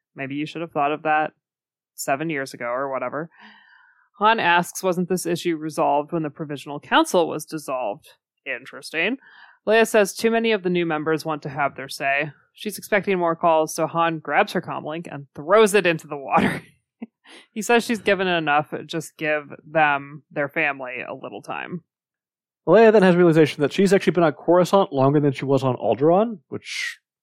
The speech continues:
Speaker 2: that's rough to think about. And Han asks if she's been to the
Speaker 1: Is that true, though? She hasn't been on Coruscant for eighteen years.
Speaker 2: She's been here for about twelve-ish years, and I don't think she was on Alderaan for all eighteen years.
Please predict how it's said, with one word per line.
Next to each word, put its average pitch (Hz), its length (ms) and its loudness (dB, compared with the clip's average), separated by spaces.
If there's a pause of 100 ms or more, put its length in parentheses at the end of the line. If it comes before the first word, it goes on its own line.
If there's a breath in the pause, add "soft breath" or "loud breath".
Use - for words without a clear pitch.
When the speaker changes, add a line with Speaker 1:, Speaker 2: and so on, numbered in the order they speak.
(520)
Speaker 2:
that's - 180 -14
rough - 320 -6 (180)
to - 80 -20
think 123 140 -16
about. 160 220 -8 (560)
And 151 260 4
Han 196 300 6
asks 185 420 2
if 143 140 4
she's 147 140 -2
been 160 160 0
to - 120 -10
the 135 360 4 (920)
Speaker 1:
Is - 280 -14
that 370 120 -2
true, 254 520 -6
though? 339 320 2 (640)
She - 160 -4
hasn't 285 280 2
been 233 140 0
on 185 160 2
Coruscant 180 540 -4
for - 180 -10
eighteen 175 500 -8
years. 143 540 -12 (160)
Speaker 2:
She's 185 220 -2
been 190 220 4
here 170 180 6
for 139 200 4
about 123 300 4
twelve-ish 131 500 4
years, 123 300 4
and 120 80 -8
I 127 80 2
don't 135 160 2
think 131 160 -2
she 123 380 0 (640)
was 123 400 4
on 110 220 2
Alderaan 120 460 2
for 110 120 -8
all 104 100 -4
eighteen 98 380 -8
years. - 580 -10